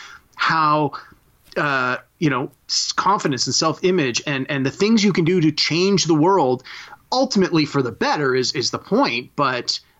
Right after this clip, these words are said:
um, it's, it's this really positive message. It's such a positive message. And the song is, is, it's like a, almost like a gospel song, like the way it's,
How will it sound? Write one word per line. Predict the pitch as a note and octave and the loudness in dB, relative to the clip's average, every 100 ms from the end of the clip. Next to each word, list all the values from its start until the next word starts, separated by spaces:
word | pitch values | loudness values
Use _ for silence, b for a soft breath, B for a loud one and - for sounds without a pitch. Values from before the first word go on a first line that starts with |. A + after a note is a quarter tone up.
| _ | _
um, | C3 B2+ B2 B2 B2 B2 - - _ | -2 0 0 0 -2 -6 -10 -16 _
it's, | D3 C#3+ - | 0 0 -2
it's | D3 - | -2 2
this | D3+ C#3+ | 0 2
really | E3+ A3 F#3 E3+ D#3 _ - | 4 4 4 2 0 _ -8
positive | - D#3 F3+ F#3 F3+ E3 E3 D#3 | -2 2 2 2 2 2 2 2
message. | D3 B2 D#3+ D#4 - C3+ G#2 C#3+ | 2 2 4 2 0 -2 0 -2
It's | - | 0
such | - C#4 D#4 - | 0 0 0 -2
a | |
positive | D3+ B2+ A#2 A2 G#2+ | 0 0 0 -4 -6
message. | A#2 - A2+ B B B | -6 -6 -6 B B B
And | - G3+ | -2 0
the | |
song | - - A3+ B3 C4+ | 0 2 2 4 2
is, | A#3+ - - | 0 0 0
is, | F#3 F3 D3 - - - _ _ - - | 2 2 0 -4 -16 -20 _ _ -12 -6
it's | - F#3+ | -4 -2
like | B3 | -2
a, | D4+ | -2
almost | G#3 C4+ C4 | 0 0 -2
like | B3+ | -2
a | G#3+ | -4
gospel | A#2 - D3 G#3+ - - E3+ | -6 -4 -2 0 -2 -2 0
song, | - D3 C3 A#2+ | 0 0 0 0
like | A#2+ B2+ | -2 -2
the | C#3 | 0
way | C3+ C#3 C3+ | 2 2 0
it's, | B2+ - | 0 -4